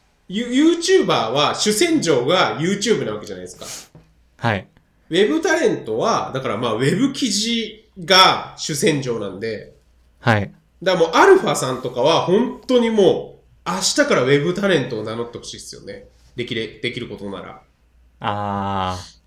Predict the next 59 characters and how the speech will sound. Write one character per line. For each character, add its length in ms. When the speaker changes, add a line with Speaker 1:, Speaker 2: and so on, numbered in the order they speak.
Speaker 2:
も 100
う 20
そ 160
う 60
い 40
う 40
人 180
が、 100
ま 100
ず 80
言 100
っ 40
て 80
く 80
れ 80
と。 240
Speaker 1:
そ 260
う 40
そ 140
う 20
そ 160
う 20
そ 140
う 60
そ 160
う。 80
そ 200
う。 20
Speaker 2:
な 180
る 80
ほ 100
ど。 240
Speaker 1:
う 80
ん。 200
Speaker 2:
ま 120
あ 20
で 60
も 80
そ 200
こ、 320
な 120
ん 60
か 240
あ 40
っ 140
て 80
も 120
い 120
い 40
か 140
な 140
と 100
思 80
い 20
ま 120
す 100
ね。 100
そ 160
の 160